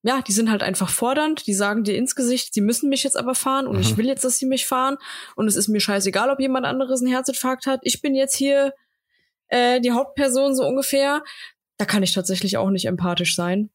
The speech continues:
Speaker 2: Mhm.
Speaker 1: ähm, muss ich dazu sagen. Also auch ich bin nicht immer empathisch. Aber auch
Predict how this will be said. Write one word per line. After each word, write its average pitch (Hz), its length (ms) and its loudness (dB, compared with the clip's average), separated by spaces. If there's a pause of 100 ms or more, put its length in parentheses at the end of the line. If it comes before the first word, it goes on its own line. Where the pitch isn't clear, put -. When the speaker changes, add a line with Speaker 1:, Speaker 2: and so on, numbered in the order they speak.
Speaker 2:
Mhm. 110 180 0
Speaker 1:
ähm, 180 160 2
muss 185 160 0
ich - 60 0
dazu 185 220 -2
sagen. 185 520 0
Also 196 180 2
auch 160 160 -2
ich - 220 -2
bin 202 100 2
nicht 196 180 0
immer 185 160 -2
empathisch. 185 680 -4 (580)
Aber 220 280 0
auch 226 140 0